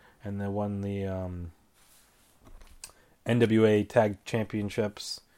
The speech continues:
that they brought back, I guess, or whatever. I don't, I don't know. Um, I don't know, it was fine. Um,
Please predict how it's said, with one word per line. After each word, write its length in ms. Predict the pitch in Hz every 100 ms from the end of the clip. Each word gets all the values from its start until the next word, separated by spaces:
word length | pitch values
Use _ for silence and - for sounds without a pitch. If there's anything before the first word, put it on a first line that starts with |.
| _ _ _ _ -
that 140 | 92
they 300 | - 92 92 92
brought 280 | 98 98 -
back, 280 | 92 95 98
I 80 |
guess, 440 | 92 95 95 - -
or 140 | 98 92
whatever. 360 | 90 92 92
I 120 | 90 90
don't, 120 | 87
I 180 | 92 85
don't 120 | 80
know. 160 | 82 - - - - - 123
Um, 440 | 135 135 120 110 - _ _ - - - - - - -
I 80 | 175
don't 80 | 123
know, 20 |
it 40 |
was 120 | 127 -
fine. 360 | 113 113 113 -
Um, 480 | 135 139 135 135 123